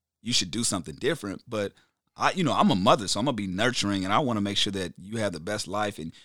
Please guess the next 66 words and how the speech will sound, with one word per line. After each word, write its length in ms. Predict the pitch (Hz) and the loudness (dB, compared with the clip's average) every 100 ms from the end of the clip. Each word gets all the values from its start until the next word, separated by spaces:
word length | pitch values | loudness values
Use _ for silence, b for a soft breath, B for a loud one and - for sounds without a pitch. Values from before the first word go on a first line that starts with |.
| b 110 | b -4
you 80 | |
know, 60 | 113 | 2
I 200 | 113 117 | 4 4
see, 300 | - 156 123 104 - | 2 2 0 0 0
I 80 | 107 | 0
see 160 | - | 0
the 100 | 107 | -2
potential 400 | - - 156 117 | -4 -2 2 2
that 160 | 107 101 | 2 0
you 60 | 101 | 0
have, 220 | 110 107 | 0 2
and 100 | 95 | 2
I 40 | |
want 340 | 123 113 98 - | 2 2 -2 -2
this, 200 | 127 - | 0 2
this, 240 | 120 107 | 0 0
and 100 | 95 | -2
this 140 | 123 - | -2 -2
for 120 | 104 | -4
you. 60 | |
I 60 | 107 | -2
said, 220 | - 98 | -2 -4
"Yeah, 140 | - 320 | -6 -6
that, 280 | 175 113 b b b | -4 -4 b b b
it's 100 | - | -4
gonna 180 | - 110 | 0 2
come." 320 | - 226 95 | 4 4 4
Like, 160 | 107 - | -2 -4
same 260 | - - 117 | -6 -6 -2
thing, 220 | 131 135 - 139 120 110 | 0 0 -4 -14 -16 -8
our 120 | 95 117 | -6 -2
conversation 380 | 135 135 127 | -2 0 0
about 180 | 123 127 | 0 0
D-Smoke. 440 | 156 156 101 87 b b b _ _ 165 | 0 -2 -2 -4 b b b _ _ -6
These 160 | 247 | -2
things 200 | 262 269 | 2 2
are 40 | 139 | 2
gonna 120 | 98 | 0
happen. 580 | - 135 185 104 123 - _ | 2 4 4 0 -4 -8 _
You 140 | - 131 | -6 -2
know, 160 | 123 - | -2 -2
I 180 | 113 190 | 2 4
have 160 | 175 147 | 4 2
to 60 | |
do 120 | 113 110 | -2 -2
the 80 | |
work, 280 | 98 104 107 | 0 -2 -2
and 80 | 101 | 0
I 80 | 165 | 0
have 100 | 151 | 0
to 60 | 107 | -2
do 120 | 110 | -4
certain 300 | 104 101 90 | -2 -2 -2
things. 260 | 107 107 110 | -4 -4 -2
There's, 220 | 139 143 | -4 -2
there's 220 | 113 117 | -2 -2
things 200 | 123 120 | -2 -2
that 80 | 101 | 0
I 100 | 104 | -2
feel 200 | - 110 | 0 0
like 260 | 110 104 b b b _ | 0 0 b b b _
I 80 | 120 | 2
gotta 180 | 120 107 | 2 2
work 300 | 104 135 104 | 2 0 0
on 220 | 117 117 | -2 0
that, 180 | 95 | 0